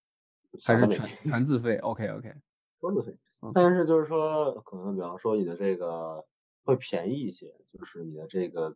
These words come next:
Speaker 1: 租房，就是你的住，住宿什么的会便宜。
Speaker 2: 嗯。
Speaker 1: 是。
Speaker 2: OK，那我，我就没什么好问的，剩下的就是我们，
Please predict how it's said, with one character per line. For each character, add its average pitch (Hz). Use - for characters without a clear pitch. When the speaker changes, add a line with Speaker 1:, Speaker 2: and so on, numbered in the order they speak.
Speaker 1:
租 110
房， 76
就 101
是 95
你 78
的 78
住， 87
住 104
宿 101
什 90
么 73
的 80
会 95
便 87
宜。 90
Speaker 2:
嗯。 117
Speaker 1:
是。 -
Speaker 2:
OK， 131
那 175
我， 98
我 92
就 208
没 110
什 110
么 107
好 -
问 107
的， 117
剩 190
下 147
的 123
就 123
是 117
我 110
们， 113